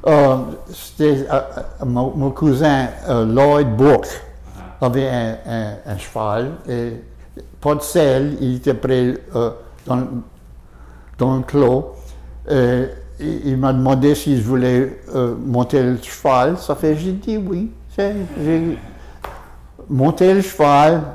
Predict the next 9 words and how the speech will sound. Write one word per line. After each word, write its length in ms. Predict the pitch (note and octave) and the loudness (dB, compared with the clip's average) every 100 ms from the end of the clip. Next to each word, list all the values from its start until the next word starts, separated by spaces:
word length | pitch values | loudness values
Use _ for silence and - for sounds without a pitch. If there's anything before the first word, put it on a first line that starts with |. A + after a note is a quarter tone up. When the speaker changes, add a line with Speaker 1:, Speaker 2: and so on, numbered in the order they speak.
| - - | -16 0
Speaker 1:
et, 460 | D#3 D3 C#3+ C#3 - - - - - - - - - - - - - | 4 6 6 2 -2 -16 -20 -18 -18 -18 -18 -18 -18 -18 -18 -18 -14
euh, 40 | - - - - - - - - - - - - - D3 - | -14 -14 -18 -18 -18 -18 -16 -18 -18 -18 -18 -20 -20 -20 -2
aussi 420 | C#3+ C3 - G#3+ | 0 0 0 0
vite 340 | D#3+ F#3 F#3 - | 4 4 2 4
que 140 | E3+ | 4
j'ai 220 | C3+ D#3 | 6 4
monté 500 | C#3+ E3 D#3+ F3+ F3 | 6 2 4 4 6
le 60 | D3 | 4
cheval, 560 | - C#3+ C#3+ C3+ C#3+ | 0 2 4 4 2